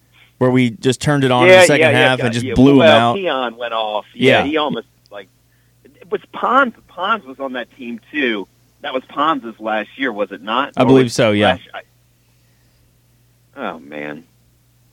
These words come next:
Speaker 2: Just, I don't, boys, I, I don't know. Um, I, I, the Texas game, who's co-,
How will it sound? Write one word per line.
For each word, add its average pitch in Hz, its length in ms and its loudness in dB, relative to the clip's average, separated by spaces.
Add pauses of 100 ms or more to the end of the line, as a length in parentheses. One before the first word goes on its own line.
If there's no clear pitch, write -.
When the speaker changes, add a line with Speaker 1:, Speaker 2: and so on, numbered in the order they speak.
(100)
Speaker 2:
Just, 127 200 2 (880)
I 131 180 4
don't, 117 140 -4 (760)
boys, 165 260 2
I, 160 180 2
I 139 140 -4
don't 131 160 -8
know. 120 200 -10 (220)
Um, 107 360 -8
I, 113 160 -8 (2250)
I, 127 100 -18 (340)
the 147 80 -16
Texas 170 540 -4
game, 165 340 -4 (720)
who's 415 280 2
co-, - 140 -8